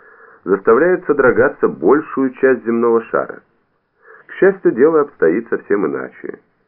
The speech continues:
Достаточно бросить взгляд на карту распределения мировой сейсмичности,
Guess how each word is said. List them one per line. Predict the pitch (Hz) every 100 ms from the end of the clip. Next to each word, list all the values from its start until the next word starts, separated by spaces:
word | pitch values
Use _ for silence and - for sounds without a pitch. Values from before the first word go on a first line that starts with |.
| _ _ - -
Достаточно | 98 113 190 196 - 156
бросить | 151 160 147
взгляд | 107 98 135 131
на | 123
карту | 127 131 117 110 107
распределения | - 95 - 92 90 98 95 87
мировой | 85 87 87 87 85
сейсмичности, | 82 - 107 131 - 69 - - -